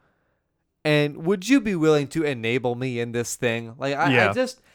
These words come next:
Speaker 1: I don't understand how that would happen.
Speaker 2: No, 'cause especially addictions often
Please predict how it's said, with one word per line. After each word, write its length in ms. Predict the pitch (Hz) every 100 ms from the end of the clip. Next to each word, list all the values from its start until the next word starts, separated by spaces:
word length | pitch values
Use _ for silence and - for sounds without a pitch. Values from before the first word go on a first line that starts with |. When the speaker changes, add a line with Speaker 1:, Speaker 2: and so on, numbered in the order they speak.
| _ -
Speaker 1:
I 80 |
don't 220 | 247 277 220
understand 380 | 202 190 214
how 60 | 185
that 140 | 170
would 100 | 151
happen. 460 | 151 175 160 98 - _ _ -
Speaker 2:
No, 400 | 131 123 113 104 _ _ _ _ _
'cause 80 | 160
especially 560 | 143 - 175 - 170 -
addictions 920 | 139 117 170 - 151 131 120 113 - - _ _ -
often 760 | 120 127 - 123 110 104 104